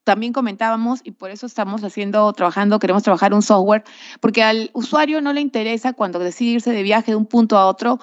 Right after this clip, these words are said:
si la carretera es concesionada o no es concesionada. Lo que al usuario le interesa es que la carretera funcione, que tenga los servicios,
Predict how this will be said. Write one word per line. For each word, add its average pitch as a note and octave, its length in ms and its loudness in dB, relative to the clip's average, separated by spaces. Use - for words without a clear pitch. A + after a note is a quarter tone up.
si - 120 -4
la G#3 120 2
carretera A3 360 0
es B3 60 0
concesionada A3 640 0
o G3+ 40 0
no G3+ 80 -2
es G3 60 -6
concesionada. G3 680 0
Lo E3+ 100 -2
que F3+ 100 -4
al F3+ 60 -4
usuario B3 200 0
le C4 60 4
interesa A#3 260 2
es B3+ 40 4
que B3+ 60 0
la A3+ 80 4
carretera G3+ 360 0
funcione, C4+ 680 2
que F#3+ 100 -8
tenga G#3+ 240 0
los G#3+ 140 -2
servicios, C4+ 640 4